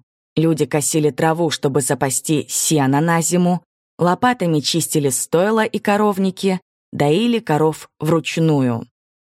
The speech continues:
На современных фермах почти всё делается с помощью специальных машин, роботов. Один робот доит корову, другой кладёт корм,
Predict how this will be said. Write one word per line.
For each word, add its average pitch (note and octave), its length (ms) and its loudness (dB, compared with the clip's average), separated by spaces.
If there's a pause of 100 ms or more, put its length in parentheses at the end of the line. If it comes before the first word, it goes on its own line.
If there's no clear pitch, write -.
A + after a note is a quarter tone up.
(600)
На D#3+ 160 2
современных E3 760 0
фермах C#3+ 560 -2
почти D3 340 -2
всё G3 220 -2
делается F#3+ 540 0
с - 100 -4
помощью F3 480 0
специальных D3 680 -2
машин, E3 520 0 (340)
роботов. D#3+ 800 -2 (720)
Один F3+ 400 2
робот C#3 520 -2 (140)
доит D3+ 360 0
корову, D3 680 0 (440)
другой F3+ 400 0
кладёт D3 460 -2
корм, D#3 520 0